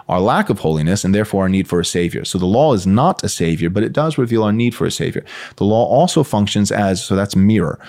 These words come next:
uh, it shows us our need for a savior. It functions as a shield. Um, it, it has a common grace, um, a common grace expression where it holds evil at bay. Uh, the law, again, it, it's powerless to change the heart. Um, so it doesn't hold evil at bay or, or mitigate evil at the level of the heart inwardly.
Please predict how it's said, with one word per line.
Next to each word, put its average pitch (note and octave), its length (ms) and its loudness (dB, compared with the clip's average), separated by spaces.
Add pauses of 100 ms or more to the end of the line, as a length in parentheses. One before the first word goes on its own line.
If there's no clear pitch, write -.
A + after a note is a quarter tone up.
(260)
uh, E2 200 -2
it - 40 -4
shows G#2 240 2
us G2 120 0
our G2 80 4
need G2 140 4
for F#2+ 120 0
a F2 60 0
savior. E2+ 340 0
It D#2 80 -6
functions F#2+ 380 -2
as G#2 120 2
a A#2+ 40 2
shield. - 560 0
Um, E2+ 320 -4
it, G#2+ 180 0
it G#2 160 -2
has A#2 240 -2
a G2 100 0
common D3+ 480 0
grace, A2 540 0 (420)
um, F2 300 0
a - 80 -4
common C#3+ 420 2
grace A2 380 2
expression - 640 0
where F2 140 2
it - 80 -10
holds A#2+ 500 0
evil B2+ 440 4
at G2+ 220 -4
bay. G2 280 -2 (240)
Uh, F2+ 60 -2
the G2+ 180 0
law, A2 240 4
again, A#2 240 2
it, F2 160 -6
it's G#2+ 220 -4
powerless C#3 420 0
to - 100 -4
change B2+ 420 -2
the - 60 -4
heart. - 540 -2 (420)
Um, F2+ 140 -2
so G#2 100 -2
it G2+ 40 4
doesn't C3 240 0
hold D3+ 340 2
evil C3 260 2
at - 140 0
bay G#2 340 2
or, G2 300 2
or F#2+ 220 0
mitigate A#2 480 2
evil G2+ 420 2
at F2+ 100 -4
the G2 60 -2
level G2+ 260 2
of F#2 80 -2
the - 60 -4
heart - 600 -2
inwardly. D3+ 500 2